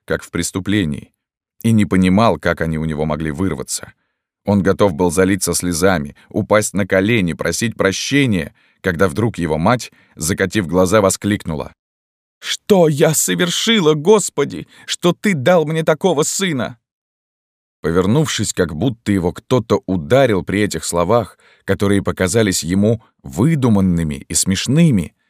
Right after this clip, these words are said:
Морис вдруг от горького раскаяния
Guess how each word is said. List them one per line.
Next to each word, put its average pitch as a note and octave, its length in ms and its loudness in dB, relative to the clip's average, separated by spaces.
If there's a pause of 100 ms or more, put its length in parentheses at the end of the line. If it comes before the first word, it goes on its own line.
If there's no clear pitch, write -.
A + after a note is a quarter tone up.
(300)
Морис F2+ 440 0
вдруг F2+ 360 -2
от C#2+ 140 0
горького F#2 460 0
раскаяния E2+ 760 0